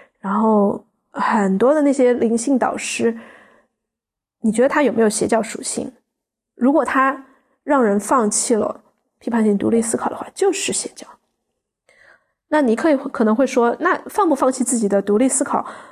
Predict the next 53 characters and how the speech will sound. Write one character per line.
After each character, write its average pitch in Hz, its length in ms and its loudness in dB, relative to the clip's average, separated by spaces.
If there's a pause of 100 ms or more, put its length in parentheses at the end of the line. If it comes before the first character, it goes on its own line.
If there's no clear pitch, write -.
(320)
批 - 100 -4
判 262 160 0
思 - 240 0
维 214 400 0
是 - 160 -2
自 311 140 0
己 - 100 0
的 - 100 -4
事 - 160 -4
儿， 208 160 -2 (520)
你， 214 200 2
你 233 100 4
不 330 120 2
能 233 260 2
说 233 360 2
有 220 160 0
的 220 100 2
人 226 500 0 (220)
他 240 240 0
无 220 160 0
脑， - 260 0
他， 233 200 -2
他 240 160 -2
跟 262 220 0
随 269 160 -2
了 196 140 2
这 202 160 -4
个， 214 200 -2
比 185 100 -4
如 - 60 -2
说 185 100 -2
学 196 120 -4
霸 196 120 0
猫， 190 180 0 (300)
那 220 100 -2
学 214 120 -2
霸 214 80 2
猫 240 120 4
就 262 120 2
是 - 80 -6
邪 - 120 -6
教 151 140 -6
吧？ - 180 -8 (800)
确 359 160 0
实 - 140 -4
是。 - 260 -6 (400)
我 - 20 -6
们 196 120 -2
确 339 160 0
实 247 100 -2
不 226 140 2
能 214 120 0
说 208 320 0